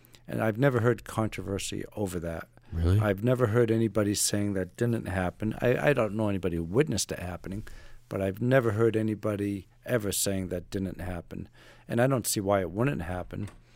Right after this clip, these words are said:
Speaker 2: Yeah.
Speaker 1: You know, they wanted to, um, give him a burial, so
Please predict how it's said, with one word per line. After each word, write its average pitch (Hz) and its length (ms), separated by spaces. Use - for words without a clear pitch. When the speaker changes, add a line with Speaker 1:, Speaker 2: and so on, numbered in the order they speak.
Speaker 2:
Yeah. 95 160
Speaker 1:
You 85 60
know, 98 140
they 110 160
wanted 107 520
to, 92 260
um, 92 240
give 110 200
him 107 160
a 92 40
burial, 101 400
so 90 440